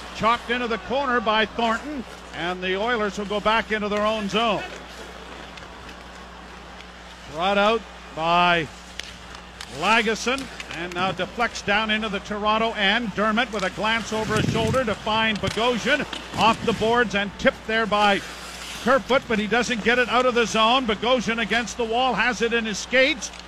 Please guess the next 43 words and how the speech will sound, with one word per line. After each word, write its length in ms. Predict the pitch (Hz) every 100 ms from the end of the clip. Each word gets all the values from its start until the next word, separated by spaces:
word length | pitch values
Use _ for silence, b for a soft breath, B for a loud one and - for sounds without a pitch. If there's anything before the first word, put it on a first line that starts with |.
| -
Played 240 | 180 254 226
to 80 |
the 80 | 226
left 260 | 233 262 247
wing 180 | 233 208
side 420 | - 254 269 202
for 120 | 220
Thornton, 500 | 196 269 294 247 269
and 140 | 220
he's 200 | 214 262
just 200 | 220 233 -
gonna 160 | 226
roll 260 | 208 233 214
it 100 | 208
out 160 | 202 - - - 190
into 180 | 202
neutral 400 | 196 202 190 202 196
ice. 260 | 196 - - 784 - - - - -
Puck 160 | 196 208 -
bounces 500 | 196 226 220 208 190
away. 400 | 208 202 208 247
The 120 | 226
Leafs 240 | 185 208 208
will 80 | 220
start 360 | - 220 233
a 60 | 247
change. 600 | - 208 202 240 269 190 - - - 143
Brought 220 | 170 226
on 260 | 214 226 247
and 160 | 220 185
fed 260 | - 240
in 180 | 226 233
by 200 | 202 214
Larson 540 | 208 220 262 202 214
into 200 | 226 208
the 120 | 220 226
Toronto 480 | 208 220 214 226
zone. 420 | 196 220 214 170 120 - - - -
Dermott 360 | 196 233 247
into 180 | 233 240
the 100 | 240 233
corner 440 | 233 240 247 247
against 380 | 240 226 247